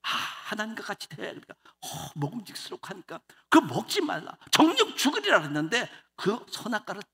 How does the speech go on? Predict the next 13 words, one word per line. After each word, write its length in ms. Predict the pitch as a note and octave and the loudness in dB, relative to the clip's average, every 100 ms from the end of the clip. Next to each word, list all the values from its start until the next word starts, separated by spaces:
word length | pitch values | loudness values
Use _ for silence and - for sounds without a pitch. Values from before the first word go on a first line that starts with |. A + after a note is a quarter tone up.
| - | 2
따먹었어요. 560 | - - - - - - - | 2 2 -6 -10 -12 -14 -6
"아, 160 | - | -4
맛있어." 540 | F4 A#3+ - A#3 A#3 - _ _ _ _ _ _ | 0 -2 -2 -8 -10 -12 _ _ _ _ _ _
아담한테 480 | - A3 G3 F3+ F3 | -2 -2 -4 -8 -12
가서, 180 | D#3 - _ | -14 -18 _
"이거 100 | A#3+ | -10
맛있어, 400 | A#3 - - A3 | -10 -12 -14 -12
먹어봐." 560 | G#3 B3 A#3 G3 B3+ B3+ _ _ | -10 -8 -8 -8 -8 -16 _ _
같이 240 | - - - | -12 -10 -12
먹었어. 400 | - - _ _ _ _ _ _ _ _ _ _ _ _ _ _ _ _ _ _ _ _ _ _ _ _ _ _ _ _ _ _ _ _ _ _ _ _ _ _ _ _ _ | -16 -20 _ _ _ _ _ _ _ _ _ _ _ _ _ _ _ _ _ _ _ _ _ _ _ _ _ _ _ _ _ _ _ _ _ _ _ _ _ _ _ _ _
따먹지 400 | - C3 B2+ - | -10 -8 -8 -10
말라 300 | C3 - C3 | -10 -10 -18
그랬죠. 160 | - | -20